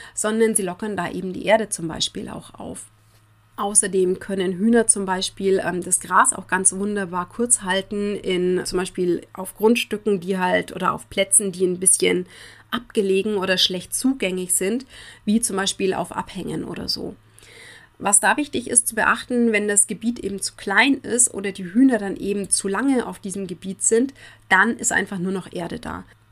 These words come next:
Weil Hühner sind einfach wirklich anstrengend für den Bewuchs. Und wie gesagt, ähm, ich kenne Hühnerhalter, die nutzen ihre Hühner dann eben auch wirklich ganz aktiv dazu, verwilderte Ecken ihres Gartens, ähm, aufräumen zu lassen.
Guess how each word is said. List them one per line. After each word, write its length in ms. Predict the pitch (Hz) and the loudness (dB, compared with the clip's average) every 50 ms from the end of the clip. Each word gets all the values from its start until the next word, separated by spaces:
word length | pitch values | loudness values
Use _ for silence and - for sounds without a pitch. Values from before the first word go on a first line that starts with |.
| _ - - | _ -14 -8
Weil 220 | - 185 185 180 | -4 -2 -2 2
Hühner 240 | 170 240 254 240 220 | 2 4 6 6 6
sind 160 | 220 - 214 | 6 4 2
einfach 280 | 190 180 190 190 196 175 | 0 0 -2 -2 -4 -8
wirklich 320 | 190 185 - 190 185 - | -8 -8 -8 -8 -8 -6
anstrengend 520 | - 185 190 - - - 175 170 170 165 175 | -6 -4 -4 -6 -6 -6 -6 -6 -6 -6 -6
für 160 | - - 185 | -8 -8 -6
den 320 | 175 170 175 175 - 180 | -4 -4 -4 -4 -6 -8
Bewuchs. 600 | - - 170 175 - 180 175 160 - - - - - _ _ _ _ - | -8 -8 -8 -8 -8 -10 -10 -10 -10 -10 -12 -12 -12 _ _ _ _ -8
Und 140 | 196 185 | -6 -6
wie 80 | 185 196 | -4 -2
gesagt, 440 | 180 180 - 202 208 220 240 - - | 2 2 4 4 4 2 0 -4 -6
ähm, 180 | - 196 208 185 | -4 -4 -4 -4
ich 160 | - - - | -6 -8 -8
kenne 220 | - - 214 240 262 | -6 -4 -2 0 0
Hühnerhalter, 680 | 269 247 254 254 254 254 254 247 240 240 247 247 247 | 2 4 4 4 4 4 2 0 0 0 0 -2 -2
die 100 | - 208 | -2 -2
nutzen 480 | 196 214 233 233 - - - 233 220 214 | 0 -2 0 0 0 0 2 2 2 4
ihre 300 | 214 214 202 196 190 175 | 2 2 2 -2 0 2
Hühner 240 | 196 240 247 247 233 | 4 4 6 4 4
dann 180 | 226 202 180 | 2 0 -2
eben 280 | 151 165 185 202 214 202 | -2 -4 -4 -4 -4 -4
auch 140 | - 180 170 | -4 -6 -6
wirklich 280 | 208 202 - 214 190 | -8 -8 -8 -8 -6
ganz 240 | - 233 247 208 - | -4 -2 0 0 0
aktiv 340 | - - - - - 196 - - | -2 -2 -12 -12 -12 -12 -10 -8
dazu, 400 | - 175 190 - - - 240 233 | -8 -8 -8 -8 -6 -4 -4 -4
verwilderte 640 | 233 - 208 190 180 214 247 247 240 226 - 180 - | -4 -4 -6 2 6 6 8 8 6 4 2 -4 -10
Ecken 240 | 180 - - 226 | -10 -6 -4 -4
ihres 420 | 226 - - 214 196 208 202 - - | -4 -4 -6 -6 -2 2 2 2 2
Gartens, 640 | - - 170 185 - - 214 214 214 214 - - - | 0 -4 -8 -8 -6 -6 -6 -2 2 2 2 2 2
ähm, 160 | 185 202 190 | 0 -6 -6
aufräumen 680 | - 175 175 196 - - - - 160 156 160 165 - - | -4 -4 -4 -4 -4 -8 -12 -10 -8 -6 -6 -4 -2 0
zu 120 | - - | 0 0
lassen. 380 | 185 180 180 - - 180 180 | 0 0 0 0 0 0 -4